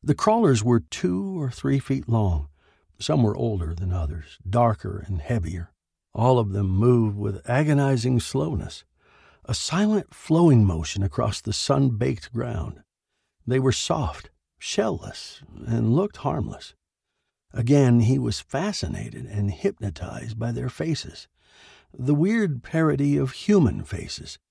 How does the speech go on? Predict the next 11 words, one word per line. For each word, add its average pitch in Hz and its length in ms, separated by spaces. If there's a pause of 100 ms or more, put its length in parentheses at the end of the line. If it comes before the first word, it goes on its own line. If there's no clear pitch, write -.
(420)
wizened 120 680
little 120 260
baby 98 440
features, - 540 (360)
tiny 147 400
shoe-button 139 600
eyes, 127 460 (200)
slit 160 360
of 139 140
a 139 80
mouth, 127 420